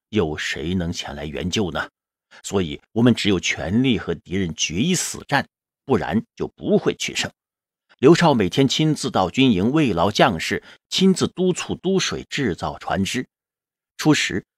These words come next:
刘少放火烧毁了秦淮河南岸所有的房屋建筑和秦淮河上的游船画舫，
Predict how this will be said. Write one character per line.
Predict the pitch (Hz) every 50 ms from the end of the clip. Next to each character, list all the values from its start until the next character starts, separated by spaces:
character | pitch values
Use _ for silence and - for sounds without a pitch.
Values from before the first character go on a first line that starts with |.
| _ _ _ _ -
刘 | 110 143 175
少 | 165 - 147 120
放 | - - 170 156 131
火 | - - 73 73
烧 | - - 165 160 156
毁 | 143 - - 69
了 | 65 76
秦 | - - - 101 156 147
淮 | - 110 135
河 | 127 - 120
南 | 120 101 73 80 92
岸 | 120 123 95
所 | - - - 82 104 165
有 | 196 180 120 82
的 | - 80
房 | - - 73 78 82 85
屋 | 95 104 101
建 | - 131 127 95 82 73
筑 | - 71 67 - _ - - - -
和 | - 92
秦 | 85 - - - 78
淮 | 76 - 73
河 | 80 - - 67 69
上 | - - 78 73
的 | 65 65
游 | 62 67 71 110 123
船 | - - 76 87 104
画 | - - 92 67 -
舫， | - - 58 60 67 110